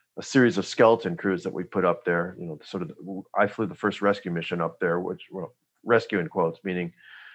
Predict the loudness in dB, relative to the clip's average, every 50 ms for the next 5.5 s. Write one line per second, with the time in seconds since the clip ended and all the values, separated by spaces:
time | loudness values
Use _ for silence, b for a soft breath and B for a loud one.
0 | B B B B B _ -6 -4 -4 -2 0 0 2 2 2 2 2 0 0 -2
1 | -2 0 0 0 -2 -2 -10 -10 -4 -4 -4 -2 -4 -2 4 4 6 6 6 4
2 | 4 4 2 4 6 6 6 6 4 2 0 -2 -8 _ _ _ _ _ _ _
3 | -4 -2 -2 -2 -2 -4 -4 -8 -8 -8 _ _ _ 2 4 4 4 4 0 0
4 | 2 2 4 4 4 2 2 2 4 4 6 4 4 2 0 -2 -4 -2 0 0
5 | 0 0 -2 -4 -6 -10 -16 -16 -16